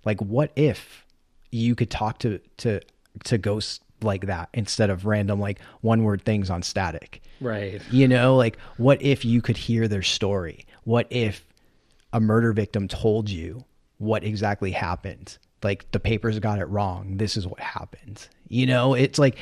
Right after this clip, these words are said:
Speaker 1: it opens up a whole new world
Speaker 2: Right.
Speaker 1: of, like, w-, of, like, what could be.
Speaker 2: I wonder if it would be comforting for them just
Speaker 1: Yeah.
Speaker 2: to be heard.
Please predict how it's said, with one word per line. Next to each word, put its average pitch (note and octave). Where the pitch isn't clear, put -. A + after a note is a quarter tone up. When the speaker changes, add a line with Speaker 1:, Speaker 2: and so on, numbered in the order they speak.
Speaker 1:
it C#3+
opens D#3+
up C#3
a A#2
whole D#3
new C#3+
world A#2+
Speaker 2:
Right. A#2+
Speaker 1:
of, A#2
like, G#2
w-, G#2
of, G#2
like, G2+
what G2+
could F#2
be. F#2+
Speaker 2:
I C3+
wonder C#3
if C3+
it C#3
would B2
be A#2
comforting A#2
for A2
them G2+
just C3+
Speaker 1:
Yeah. -
Speaker 2:
to C3
be B2
heard. A#2+